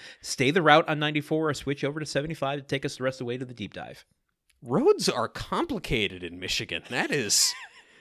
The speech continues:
Speaker 2: that is really something. Only,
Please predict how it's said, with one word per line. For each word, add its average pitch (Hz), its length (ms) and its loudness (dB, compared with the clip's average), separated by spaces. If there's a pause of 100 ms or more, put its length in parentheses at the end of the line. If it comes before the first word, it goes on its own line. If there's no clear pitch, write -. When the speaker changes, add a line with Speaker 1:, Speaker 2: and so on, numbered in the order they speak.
(100)
Speaker 2:
that 359 160 6
is 185 180 6 (120)
really 147 320 4
something. 147 600 0 (1300)
Only, 190 260 6